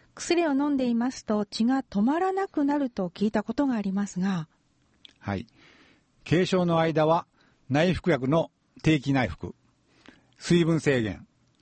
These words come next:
Speaker 2: 塩分制限や過激な運動の制限が必要となりますが、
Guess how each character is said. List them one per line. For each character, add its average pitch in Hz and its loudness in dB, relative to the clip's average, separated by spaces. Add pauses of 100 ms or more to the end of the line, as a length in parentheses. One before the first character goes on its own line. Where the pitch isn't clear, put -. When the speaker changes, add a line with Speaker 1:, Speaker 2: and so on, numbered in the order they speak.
(420)
Speaker 2:
塩 170 2
分 170 0
制 143 0
限 104 -2
や 90 -6 (600)
過 139 0
激 165 -2
な 175 4
運 147 0
動 147 2
の 143 0
制 139 0
限 135 0
が 170 0
必 - -4
要 151 2
と 131 0
な 110 -2
り 101 -2
ま 92 -4
す - -10
が、 85 -8